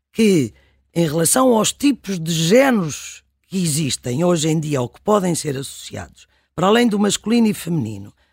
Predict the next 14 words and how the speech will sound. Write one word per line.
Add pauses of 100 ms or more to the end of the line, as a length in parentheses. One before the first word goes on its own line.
(160)
o
transgénero, (520)
o
género
neutro,
o
não
binário, (300)
o
agénero, (340)
o
pangénero, (380)
o
genderqueer,